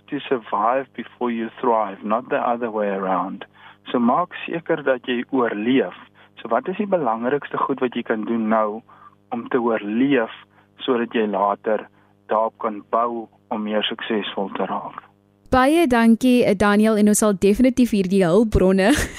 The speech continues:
Speaker 2: <laughs> dis the resources,
Speaker 1: Wow,
Speaker 2: die hulpbronne
Speaker 1: dankie.
Speaker 2: sal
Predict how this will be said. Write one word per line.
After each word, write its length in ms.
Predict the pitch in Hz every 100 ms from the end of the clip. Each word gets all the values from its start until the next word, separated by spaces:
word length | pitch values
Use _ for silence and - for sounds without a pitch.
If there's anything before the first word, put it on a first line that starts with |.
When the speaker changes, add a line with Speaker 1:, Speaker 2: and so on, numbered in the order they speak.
| -
Speaker 2:
<laughs> 440 | 330 - - - 214
dis 140 | 247
the 120 | 277 247
resources, 920 | 233 - 294 294 311 - 247 392 - 277 -
Speaker 1:
Wow, 140 | 269 254
Speaker 2:
die 80 | 254
hulpbronne 580 | 214 220 220 226 220 214 220
Speaker 1:
dankie. 80 | 226
Speaker 2:
sal 220 | 226 208